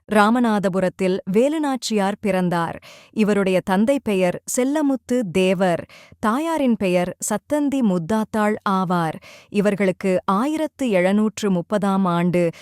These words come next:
ஒரு பெண் குழந்தை பிறந்தது. அந்த குழந்தைக்கு வேலுநாச்சியார் என்று பெயர் சூட்டினார்கள். அரசுரிமைக்கு ஆண் வாரிசைதான் அரசர்கள் எதிர்பார்ப்பார்கள்.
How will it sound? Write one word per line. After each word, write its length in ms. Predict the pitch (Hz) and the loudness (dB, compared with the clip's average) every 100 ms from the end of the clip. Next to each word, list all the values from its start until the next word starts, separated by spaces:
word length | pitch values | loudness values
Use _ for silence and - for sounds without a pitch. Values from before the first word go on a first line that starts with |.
| - | -10
ஒரு 220 | - 220 220 | 0 2 2
பெண் 240 | - 277 339 | 2 0 0
குழந்தை 440 | - 196 190 190 175 | -2 0 2 0 -2
பிறந்தது. 580 | 190 185 180 175 175 165 - - - | -2 0 0 0 0 -2 -6 -20 -4
அந்த 240 | 208 202 | 0 2
குழந்தைக்கு 680 | - 226 269 302 302 - 311 220 | 2 0 0 0 -4 -4 -4 0
வேலுநாச்சியார் 840 | 214 285 311 285 254 247 240 233 | 2 2 2 0 -2 0 2 2
என்று 240 | 208 180 175 | 0 0 -2
பெயர் 340 | 196 202 190 - | -2 2 0 0
சூட்டினார்கள். 640 | 180 185 175 160 185 170 - - - _ - | -4 -2 -2 -2 0 -2 -4 -18 -20 _ -2
அரசுரிமைக்கு 840 | 214 302 - 294 254 220 - 202 190 | 0 0 -2 0 2 2 2 0 0
ஆண் 380 | - 202 277 277 | 0 0 0 0
வாரிசைதான் 600 | 226 208 - 202 180 180 - | 0 0 0 -2 0 -2 -2
அரசர்கள் 600 | 202 247 - 247 220 196 | -4 -2 -2 -2 0 0
எதிர்பார்ப்பார்கள். 960 | 180 190 262 214 180 190 170 185 170 | 0 0 0 -2 -2 -2 -4 0 0